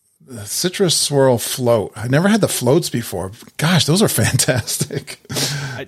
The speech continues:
Speaker 2: I'm gonna have to have one of those. That sounds delicious. <laughs>
Speaker 1: I know. I never did the float before. Like, where have you been all my life? Except for the hole in the middle. The, the float's good with the hole because the, the soda goes inside that and makes it okay with the hole. The hole
Speaker 2: Yeah.
Speaker 1: whip, as they call it, I guess.
Speaker 2: There you go. <laughs>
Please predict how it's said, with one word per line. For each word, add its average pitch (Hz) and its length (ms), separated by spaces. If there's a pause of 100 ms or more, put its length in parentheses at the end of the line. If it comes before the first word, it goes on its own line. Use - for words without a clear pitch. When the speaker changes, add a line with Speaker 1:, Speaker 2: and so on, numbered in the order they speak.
Speaker 2:
I'm 135 160
gonna 123 140
have 120 140
to 104 80
have 104 160
one 104 100
of 98 80
those. 104 140
That 110 120
sounds 104 280
delicious. - 480
<laughs> 147 60
Speaker 1:
I 151 100
know. 247 200
I 180 80
never 208 220
did 208 160
the 208 80
float 214 340
before. 139 300
Like, 120 180
where 175 200
have 180 100
you 170 100
been 151 160
all 165 140
my 110 120
life? 110 380
Except 233 220
for 240 80
the 143 120
hole 147 280
in 143 80
the 110 80
middle. 110 200
The, 139 100 (340)
the 131 80
float's 240 380
good 160 180
with 123 120
the 113 100
hole 139 280
because 113 420
the, 110 300
the 135 120
soda 135 360
goes 107 380 (280)
inside 110 580
that 107 160
and 110 80
makes 107 240
it - 80 (200)
okay 113 300
with 107 140
the 98 80
hole. 107 360 (400)
The - 80
hole 135 200
Speaker 2:
Yeah. 120 80
Speaker 1:
whip, 107 200
as 107 120
they 110 140
call 107 260
it, 107 80
I 107 40
guess. 107 300 (240)
Speaker 2:
There 147 220
you 135 60 (220)
go. - 160
<laughs> - 60